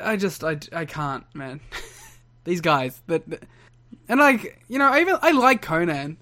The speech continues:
and I even, I like Ron Killings. It's, it's just B G. <laughs> 'Cause, like, I don't know, I feel like if it was just, you know, Konnan and Killings doing this, they would maybe have a point <laughs> to any of it.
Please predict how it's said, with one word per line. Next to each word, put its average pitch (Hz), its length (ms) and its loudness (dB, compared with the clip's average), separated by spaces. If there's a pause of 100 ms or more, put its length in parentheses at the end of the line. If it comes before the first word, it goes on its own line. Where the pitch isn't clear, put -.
(120)
and 180 180 -2
I 220 80 2
even, 262 220 2
I 214 120 2
like 254 280 6
Ron 214 180 2
Killings. 156 600 -2 (240)
It's, 180 180 -2
it's 196 220 4
just 240 280 4
B 196 180 6
G. 156 360 2 (360)
<laughs> - 420 -18
'Cause, 285 120 0
like, 302 260 8 (440)
I 320 140 6
don't 320 100 8
know, 233 80 10
I 240 200 8
feel 330 140 4
like 311 200 6
if 247 200 -2
it 254 60 0
was 240 240 2
just, - 420 -4
you 247 80 -4
know, 220 220 4
Konnan 220 420 -2
and 196 460 -4
Killings 214 320 0
doing 214 180 4
this, 233 140 2
they 208 160 4
would 196 160 4
maybe 196 260 0
have 185 180 0
a 180 60 2
point 214 380 -2 (320)
<laughs> - 320 -14
to 254 120 2
any 247 200 4
of 262 140 4
it. 302 160 4